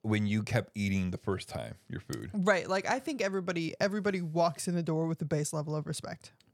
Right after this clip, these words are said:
Speaker 1: Right.
Speaker 2: Like a base level of humanhood.
Speaker 1: Yeah.
Speaker 2: And you can maintain it, you can exceed it, or you can lose it.
Speaker 1: Mm-hmm.
Speaker 2: The s-, the second time that he walked in with food, he lost it.
Speaker 1: He lost it the first time.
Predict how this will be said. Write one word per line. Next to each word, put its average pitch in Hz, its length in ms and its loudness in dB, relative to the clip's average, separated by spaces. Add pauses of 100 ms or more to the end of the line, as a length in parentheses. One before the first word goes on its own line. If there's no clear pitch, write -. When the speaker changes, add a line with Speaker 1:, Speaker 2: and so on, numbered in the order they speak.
(300)
Speaker 1:
Right. - 160 0 (220)
Speaker 2:
Like 214 100 4
a 220 60 4
base 202 280 4
level 185 240 0
of 180 120 -2
humanhood. 170 760 0
Speaker 1:
Yeah. 85 200 0 (1000)
Speaker 2:
And 208 160 2
you 208 80 2
can 196 200 0
maintain 185 420 2
it, 247 140 -4
you 208 160 -4
can 202 180 -2
exceed 175 400 -2
it, 196 180 2
or 165 160 0
you 160 140 0
can 170 220 6
lose 165 200 2
it. - 140 -4 (160)
Speaker 1:
Mm-hmm. 98 420 2 (800)
Speaker 2:
The 165 220 0
s-, - 420 0 (800)
the 196 80 2
second 180 520 -4
time 156 400 -8 (720)
that 185 120 2
he 185 120 2
walked - 320 -2
in 156 80 -4
with 156 140 -8
food, - 260 -12 (460)
he 185 200 0
lost 156 460 -2
it. - 100 -8 (240)
Speaker 1:
He - 60 -8
lost 110 300 2
it 127 80 -2
the 120 60 -2
first 185 260 -2
time. 95 220 -6